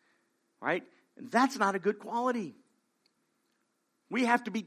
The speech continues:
diligent in our work. That means we actually get off the ground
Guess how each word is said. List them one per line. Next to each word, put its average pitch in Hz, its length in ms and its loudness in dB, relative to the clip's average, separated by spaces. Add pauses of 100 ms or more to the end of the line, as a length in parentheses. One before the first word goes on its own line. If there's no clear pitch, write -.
diligent 277 480 0
in 196 80 4
our 180 160 6
work. 170 300 8
That 196 160 2
means 220 260 2
we 196 140 6
actually 202 320 4
get 180 360 0 (120)
off 208 200 6
the 185 80 2
ground 240 540 10